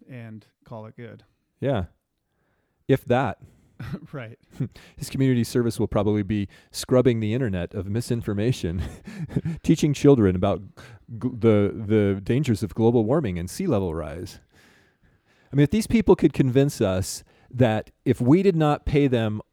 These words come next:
Speaker 2: a heck of a lot of money, the sun would not rise tomorrow, they would try to do that.
Speaker 1: There's a counter,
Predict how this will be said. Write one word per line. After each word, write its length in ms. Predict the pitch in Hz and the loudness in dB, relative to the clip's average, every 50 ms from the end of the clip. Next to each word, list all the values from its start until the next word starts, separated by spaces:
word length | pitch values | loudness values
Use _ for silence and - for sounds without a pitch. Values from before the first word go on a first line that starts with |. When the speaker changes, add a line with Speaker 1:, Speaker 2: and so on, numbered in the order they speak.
| _ _ - | _ _ -6
Speaker 2:
a 60 | 101 | -6
heck 220 | 87 123 147 - - | -2 -2 -2 -2 -2
of 80 | 127 | -2
a 20 | 120 | 0
lot 200 | 120 120 117 113 | 0 0 0 0
of 60 | 107 | -2
money, 220 | 113 113 110 107 | -2 -4 -4 -4
the 140 | 95 92 95 | -6 -6 -8
sun 400 | - - - - 175 185 185 160 | -8 -8 -6 -2 -2 0 0 -2
would 200 | 120 113 101 98 | -2 -4 -4 -4
not 240 | 107 101 98 - - | -6 -8 -8 -8 -8
rise 400 | 101 95 92 90 92 90 - - | -6 -6 -6 -6 -6 -8 -10 -12
tomorrow, 600 | - - 104 90 87 85 80 82 85 90 95 - _ _ _ _ _ _ - | -12 -10 -10 -10 -8 -10 -10 -10 -10 -10 -12 -14 _ _ _ _ _ _ -12
they 260 | 107 98 131 139 156 | -4 0 2 4 4
would 240 | 151 143 143 139 123 | 4 2 0 -2 -2
try 240 | - - 127 110 110 | -2 0 0 0 0
to 80 | 104 95 | -2 -4
do 180 | 90 101 92 | -4 -6 -8
that. 240 | 76 - - - - - - - _ _ | -8 -10 -14 -18 -20 -20 -20 -20 _ _
Speaker 1:
There's 200 | - 147 135 139 | -10 -10 -10 -10
a 40 | 147 | -12
counter, 540 | _ - - 156 151 147 143 139 135 127 | _ -12 -12 -10 -8 -8 -8 -8 -10 -10